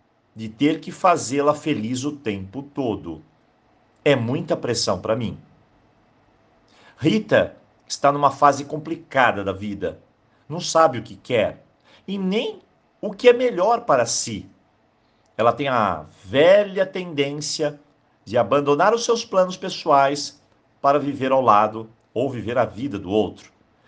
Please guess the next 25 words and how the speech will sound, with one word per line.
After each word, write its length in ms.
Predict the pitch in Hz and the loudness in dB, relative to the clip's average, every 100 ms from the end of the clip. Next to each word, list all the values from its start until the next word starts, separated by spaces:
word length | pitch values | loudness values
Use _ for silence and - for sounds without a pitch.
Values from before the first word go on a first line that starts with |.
| _ | _
E 60 | 175 | -6
depois 680 | 180 - 214 254 - - _ - | -4 2 4 4 0 -10 _ -2
ela 140 | 131 131 | 0 2
passa 300 | 160 156 175 | 0 -2 -6
a 20 | |
reclamar 760 | 180 202 208 180 170 113 - _ - | -6 0 0 2 0 -2 -6 _ -2
ou 140 | 135 | 4
a 80 | 170 | 4
cobrar 520 | - 180 110 156 220 | 4 0 2 2 2
do 160 | 220 233 | 0 -4
outro 580 | 214 160 165 - 214 214 _ _ | 0 2 2 -2 -8 -8 _ _
coisas 640 | - 185 185 151 147 - - _ _ _ _ _ _ | -2 0 0 -6 -8 -10 -14 _ _ _ _ _ _
sem 220 | - 131 | -10 -8
sentido. 640 | 120 147 - 196 139 95 - _ _ _ _ _ _ _ _ _ _ _ _ _ - | -6 -8 -8 -4 -2 -4 -8 _ _ _ _ _ _ _ _ _ _ _ _ _ -4
Lúcia 540 | 156 214 - 214 - _ _ - | 0 0 2 0 0 _ _ -16
chegou 380 | - 160 135 151 | -4 -2 4 4
ao 80 | |
meu 140 | 147 151 | 4 -2
consultório 680 | 151 147 147 131 98 95 95 - - | -4 -8 -10 -2 0 0 -4 -18 -10
com 100 | 170 | -8
um 60 | |
tremendo 460 | 160 170 156 196 202 | -4 -4 -4 -8 -8
sentimento 640 | - 175 156 151 151 151 143 | -8 -8 -10 -8 -6 -8 -8
de 80 | |
inferioridade. 960 | 147 156 143 139 131 98 85 78 - | -8 -4 -2 -2 0 2 2 0 -8